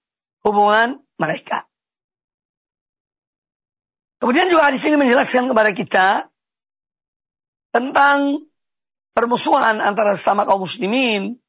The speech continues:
Ini sesuatu yang memang sangat dilarang.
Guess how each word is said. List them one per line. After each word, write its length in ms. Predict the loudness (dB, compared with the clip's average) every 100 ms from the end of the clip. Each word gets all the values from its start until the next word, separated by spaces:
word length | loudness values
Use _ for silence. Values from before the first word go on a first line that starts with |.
| _ _ _ _ _ _ _ _ _ 0
Ini 120 | 0
sesuatu 480 | 0 0 0 0 0
yang 160 | 0 0
memang 580 | 2 2 2 -2 -6 -12 _ _ _ _ _ _ _ _ _ _ _ _ _ _ _ _
sangat 480 | -4 -2 2 0 0
dilarang. 640 | -4 -4 -2 0 0 -4